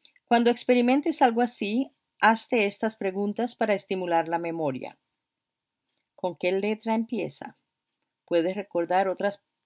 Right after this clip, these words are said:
letras que contenga la palabra? ¿Con qué sonido comienza?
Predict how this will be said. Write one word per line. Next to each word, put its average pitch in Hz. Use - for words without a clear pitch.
letras 180
que 202
contenga 175
la 175
palabra? 180
¿Con 240
qué 311
sonido 233
comienza? 240